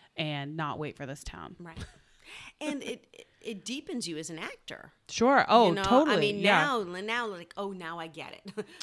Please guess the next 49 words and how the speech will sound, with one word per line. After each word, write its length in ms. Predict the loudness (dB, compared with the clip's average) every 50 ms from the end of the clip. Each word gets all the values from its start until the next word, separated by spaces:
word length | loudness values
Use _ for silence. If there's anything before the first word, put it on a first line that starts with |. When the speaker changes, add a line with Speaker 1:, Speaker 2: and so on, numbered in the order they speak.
| -4
Speaker 2:
Like, 100 | 0 2
that 300 | 4 4 4 4 2 2
Speaker 1:
Yeah. 180 | 2 2 2 2
Speaker 2:
exhaustion, 560 | 2 2 0 0 0 -4 -10 -8 -8 -8 -8
that 160 | -8 -10 -12
frustration, 800 | _ -14 -12 -12 -10 -6 -2 -2 0 0 0 0 0 0 0 0
Speaker 1:
It's 200 | -2 -2 -2 -2
Speaker 2:
those, 140 | -4 -4 -4
Speaker 1:
another 340 | 0 4 4 4 6 6 6
Speaker 2:
those 100 | 6 6
sense 220 | 4 4 4 2
Speaker 1:
level. 60 | 2 2 2
Speaker 2:
memories. 380 | 2 2 2 -2 -2 -4 -4 -6
You're 80 | -8 -8
like, 240 | -10 -12 -10 -10 -12
"Okay, 200 | -10 -10 -10 -10
that 200 | -8 -10 -10 -10
love, 720 | -8 -4 -2 0 0 0 -2 -2 -4 -6 -8 -10 -12 -10
that, 300 | -8 -6 -6 -6 -8 -10 -14 _
that, 320 | -14 -12 -12 -10 -10 -12 -14 _ _ _ _ _ _ _ 0
all 220 | 0 0 0 -2
of 120 | -6 -10 -14
it." 140 | -18 -16 -18
It's 180 | -18 -18 -14 -14
like, 180 | -14 -10 -4 -4
Speaker 1:
It's 160 | -4 -2 0
a 60 | 0
Speaker 2:
"Oh, 40 | 0
Speaker 1:
different 260 | 0 0 0 -2 -2
Speaker 2:
now 120 | -2 -2 0
Speaker 1:
level. 200 | 0 -2 -2 -2
Speaker 2:
I 100 | -4 -6
understand." 560 | -8 -12 -12 -14 -14 -14 -14 -14 -16 -16 -16 -16 -18 -18 -18 -18 _ _
Speaker 1:
It's 180 | -10 -8 -8 -8
n-, 200 | -6 -6 -6 -4
it's 300 | -4 -6 -6 -6 -10 -6
not 240 | 2 2 2 4 4
like 260 | 2 0 0 -2 -4 -6
the 100 | -6 -6
same 420 | -4 -2 -2 0 0 0 -2 -6
kind 180 | -6 -6 -4 -2
of 100 | 0 0
love 220 | 2 0 0 0
for 100 | 0 0
your 160 | 0 0 -2
cat 320 | -4 -4 -2 -2 -2 -2 -2
or 80 | -2 -4
your 100 | -4 -2
dog. 380 | 0 0 2 2 2 0 -4